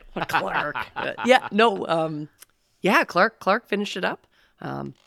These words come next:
Speaker 2: I did my homework. I have a meeting with an H R person today
Speaker 1: Yes, awesome.
Speaker 2: to, to show them Recruit Radar. Um,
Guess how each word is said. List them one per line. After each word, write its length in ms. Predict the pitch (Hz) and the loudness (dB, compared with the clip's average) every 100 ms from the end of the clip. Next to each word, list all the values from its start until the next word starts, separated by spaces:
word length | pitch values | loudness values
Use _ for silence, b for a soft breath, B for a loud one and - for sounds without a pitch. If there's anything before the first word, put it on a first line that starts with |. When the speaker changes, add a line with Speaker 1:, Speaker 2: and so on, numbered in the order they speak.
| _ 160 | _ -8
Speaker 2:
I 40 | |
did 160 | 175 180 | -4 -2
my 100 | 180 | -2
homework. 380 | 165 208 320 - | -2 -4 -6 -4
I 60 | |
have 160 | 180 147 | -4 -4
a 40 | |
meeting 320 | 143 147 170 214 | -6 -4 -4 -4
with 120 | 185 | 0
an 100 | 160 | 2
H 200 | 165 202 | 2 2
R 140 | 208 | 0
person 360 | 202 196 185 196 | 0 -4 -2 -6
today 320 | 190 196 113 | -4 -6 -4
Speaker 1:
Yes, 440 | 170 247 240 - - | -6 -6 -8 -12 -12
awesome. 340 | - - - - | -14 -14 -12 -6
Speaker 2:
to, 380 | 202 185 175 - | -2 0 0 -2
to 500 | - 170 165 160 - | -2 0 0 -4 -4
show 520 | - - 135 135 180 | -4 -2 0 2 0
them 280 | 240 254 254 | -2 -6 -6
Recruit 400 | 262 - 262 - | -10 -8 -8 -6
Radar. 520 | 262 254 269 302 339 b b b _ | -8 -8 -8 -8 -10 b b b _
Um, 380 | 156 147 - | -10 -10 -12